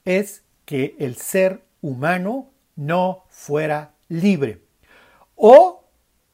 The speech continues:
ejerciera siempre su libertad para el bien. De eso, mis queridos, de eso habla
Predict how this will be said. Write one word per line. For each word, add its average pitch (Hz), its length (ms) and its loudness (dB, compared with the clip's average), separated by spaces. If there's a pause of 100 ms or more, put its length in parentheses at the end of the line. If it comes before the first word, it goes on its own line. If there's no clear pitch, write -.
(460)
ejerciera 208 840 0
siempre 247 440 -4
su 226 140 -6
libertad 190 420 -2
para 170 160 0
el 139 100 -4
bien. 127 300 -8 (600)
De 139 280 -2
eso, 226 500 -6
mis 208 300 -6
queridos, 160 640 -8 (1200)
de 175 220 6
eso 196 460 0
habla 156 500 2